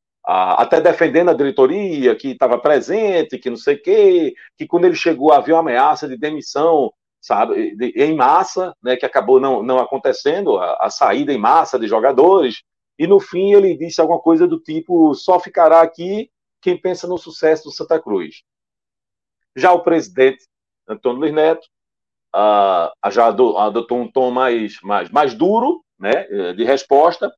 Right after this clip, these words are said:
e aí ele disse: abre aspas, ah, "Eu não preciso aparecer. Quem precisa aparecer é o atleta dentro de campo." A obs-, a, a observação dele, aparecer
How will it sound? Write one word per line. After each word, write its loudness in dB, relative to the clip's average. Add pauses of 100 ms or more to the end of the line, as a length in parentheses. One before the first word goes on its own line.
(440)
e 2
aí 0
ele 0
disse: -12 (280)
abre 2
aspas, 0 (880)
ah, 0 (600)
"Eu 2
não 2
preciso -2
aparecer. -2 (720)
Quem -6
precisa -2
aparecer 0 (320)
é 2
o 4
atleta 0 (320)
dentro -6 (160)
de -12
campo." 0 (320)
A 0
obs-, -2
a, -2
a 4
observação 0
dele, -4
aparecer -2